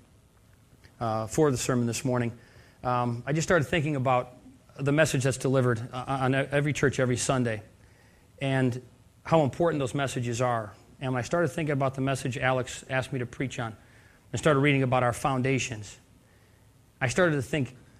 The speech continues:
how important this message actually is. Not that any of them are unimportant,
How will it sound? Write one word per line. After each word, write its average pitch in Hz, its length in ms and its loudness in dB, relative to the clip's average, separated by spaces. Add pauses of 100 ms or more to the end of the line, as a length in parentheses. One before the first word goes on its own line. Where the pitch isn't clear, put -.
(240)
how 175 200 2
important 143 440 2
this 127 140 -4
message 135 340 -4
actually 123 480 -4
is. 110 400 -12
Not 165 200 -2
that 175 160 -2 (340)
any 160 220 0
of 143 60 4
them 143 140 2
are 139 160 0
unimportant, 117 540 0